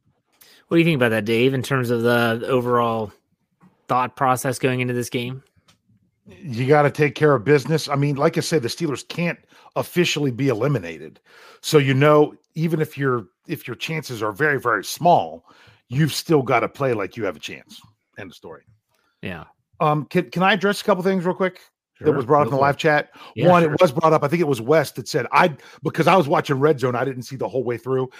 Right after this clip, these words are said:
Speaker 2: that apparently on that offsetting penalty, it was a pretty bad penalty on Kansas City. The other thing is someone else brought up that in a three-way tie, head-to-head does not matter. That is incorrect. Um, if you go to the N F L's official page, if there are three or more clubs that are tied,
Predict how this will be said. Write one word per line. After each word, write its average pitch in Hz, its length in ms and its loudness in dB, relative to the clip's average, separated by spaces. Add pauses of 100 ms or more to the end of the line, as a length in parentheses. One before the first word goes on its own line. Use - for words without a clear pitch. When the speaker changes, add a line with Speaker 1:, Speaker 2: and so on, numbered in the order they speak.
(160)
Speaker 2:
that 139 100 0
apparently 131 500 0
on 127 200 4
that 123 160 0
offsetting 113 480 -4
penalty, 110 340 -4
it 98 80 -8
was 104 140 -10
a 98 40 -12
pretty 107 220 -6
bad 98 240 -6
penalty 98 260 -6
on 87 80 -12
Kansas 85 320 -12
City. 85 240 -16 (520)
The 156 100 6
other 196 100 8
thing 151 200 4
is 135 100 0
someone 180 260 6
else 156 140 4
brought 143 320 4
up 139 160 2
that 131 120 2
in 123 100 0
a 117 40 0
three-way 135 480 -2
tie, 127 320 0
head-to-head 120 460 -2
does 117 160 -4
not 127 160 0
matter. 131 380 0 (260)
That 127 180 4
is 113 140 4
incorrect. 131 720 0 (400)
Um, 127 220 2
if 110 180 -6
you 131 100 -4
go 135 220 4
to 135 140 -4
the 117 120 -2
N 131 80 2
F 131 140 0
L's 131 160 0
official 117 320 -8
page, 143 480 0 (160)
if - 140 -12
there 135 100 2
are 110 80 2
three 143 300 -2
or 143 60 4
more 135 200 0
clubs 135 380 0
that 123 80 0
are 110 80 0
tied, 143 500 2